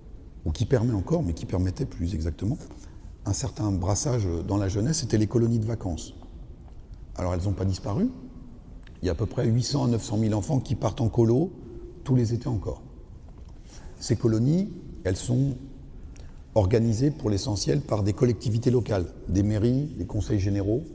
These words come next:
des conseils départementaux. De manière très légitime, euh, ces organismes pratiquent des tarifs très sociaux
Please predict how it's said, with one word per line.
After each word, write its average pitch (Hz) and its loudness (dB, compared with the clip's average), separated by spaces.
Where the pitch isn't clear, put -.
des - -10
conseils - -2
départementaux. 95 0
De 107 4
manière 113 4
très - 0
légitime, 104 2
euh, 80 -2
ces 107 2
organismes 113 2
pratiquent 123 0
des 110 4
tarifs 107 -2
très 113 -2
sociaux 131 0